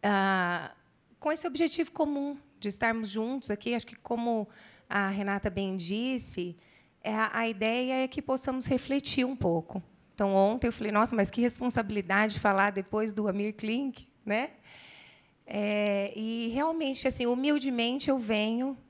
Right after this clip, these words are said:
e espero poder contribuir pra, com um pouquinho do que eu venho estudando,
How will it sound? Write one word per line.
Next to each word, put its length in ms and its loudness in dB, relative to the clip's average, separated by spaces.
e 120 -2
espero 800 0
poder 500 -2
contribuir 760 -2
pra, 640 0
com 380 -4
um 20 -8
pouquinho 420 0
do 120 -2
que 80 -4
eu 80 2
venho 220 0
estudando, 1000 -2